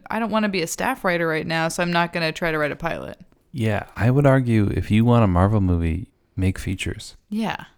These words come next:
Speaker 2: Like, if
Speaker 1: Plus
Speaker 2: you want to direct T V, direct T V.
Speaker 1: Right, and I'm not going, say I sell a show to Netflix. They're not gonna let me direct the pilot. Maybe now they would, but ma-, mainly they don't. Or a network show, they're not gonna let me direct the pilot.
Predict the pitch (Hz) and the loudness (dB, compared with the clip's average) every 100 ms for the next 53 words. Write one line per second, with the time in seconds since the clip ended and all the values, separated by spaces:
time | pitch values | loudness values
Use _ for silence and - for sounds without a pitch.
0 | _ _ _ _ _ 98 92 - - 101 | _ _ _ _ _ 0 4 6 6 6
1 | 104 101 90 95 95 - 95 107 104 87 | 6 4 4 4 4 0 -2 2 2 0
2 | 85 _ _ _ _ _ _ - 165 202 | -4 _ _ _ _ _ _ -2 -2 -2
3 | 85 - 156 - 285 226 - - 269 269 | -6 -6 -10 -8 -4 -2 -4 -2 0 2
4 | 220 202 196 _ _ _ _ _ _ 185 | 0 0 -6 _ _ _ _ _ _ -4
5 | 240 254 233 214 214 214 208 190 226 247 | -2 2 2 0 0 -2 -2 -4 -2 0
6 | 233 202 - 202 170 - 185 151 87 - | 0 0 0 0 2 -2 -4 -4 -6 -10
7 | - 180 147 - - 117 - - - _ | -12 -8 -8 -8 -12 -12 -14 -16 -18 _
8 | - 262 330 320 185 165 156 151 151 - | -10 -6 -4 -4 -4 -4 -4 -8 -10 -8
9 | 151 156 - - 160 226 277 277 - _ | -6 -6 -8 -8 -6 -4 -6 -10 -16 _
10 | _ _ _ - 214 285 277 208 170 156 | _ _ _ -8 0 0 2 0 0 2
11 | 160 175 196 202 208 220 220 202 - 190 | 2 2 -2 -2 -2 -2 -2 -2 -2 -2
12 | 226 185 240 302 330 311 285 311 214 220 | -2 0 -2 -2 -4 -6 -4 -2 0 0
13 | 208 233 - 180 - 185 185 196 190 175 | 0 -2 -4 -6 -6 -4 -4 -4 -4 -4
14 | 151 156 - - - - - | -6 -8 -10 -12 -14 -12 -12